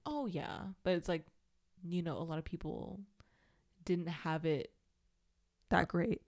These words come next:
Speaker 1: that great. <laughs>
Speaker 2: They
Speaker 1: Like
Speaker 2: struggled, they fought,
Speaker 1: Mm-hmm.
Speaker 2: they, um, may have suffered and seen terrible things.
Speaker 1: Mm-hmm. But yeah, you're
Speaker 2: Um,
Speaker 1: right. People do romanticize different
Speaker 2: It's not all good and it's not all bad.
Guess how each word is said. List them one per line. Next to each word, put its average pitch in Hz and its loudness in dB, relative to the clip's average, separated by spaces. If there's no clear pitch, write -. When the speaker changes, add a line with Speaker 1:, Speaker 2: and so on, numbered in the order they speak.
Speaker 1:
that 190 8
great. 170 8
<laughs> - 6
Speaker 2:
They 190 12
Speaker 1:
Like 185 8
Speaker 2:
struggled, 175 10
they 175 10
fought, 160 8
Speaker 1:
Mm-hmm. - -10
Speaker 2:
they, 156 6
um, 156 4
may 170 4
have 160 2
suffered 160 2
and 165 2
seen 160 0
terrible 151 2
things. 160 2
Speaker 1:
Mm-hmm. 156 -10
But 190 0
yeah, 170 0
you're 196 2
Speaker 2:
Um, 175 2
Speaker 1:
right. 175 0
People 180 -4
do 151 -2
romanticize 156 0
different - -8
Speaker 2:
It's - 4
not 208 12
all 220 12
good 185 8
and 170 8
it's 160 2
not 156 6
all 147 4
bad. - 2